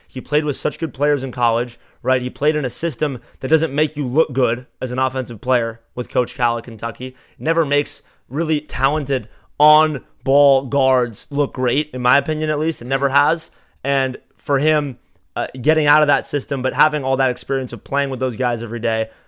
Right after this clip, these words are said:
being at U K, I think it helped him a lot coming into the league. And you can think whatever you want about Coach Cal, but his track record does kinda speak for itself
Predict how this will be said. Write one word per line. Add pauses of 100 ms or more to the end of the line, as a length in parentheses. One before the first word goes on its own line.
(140)
being
at
U
K,
I
think
it
helped
him
a
lot (200)
coming
into
the
league.
And (220)
you
can
think
whatever
you
want
about
Coach
Cal,
but
his
track
record
does
kinda
speak
for
itself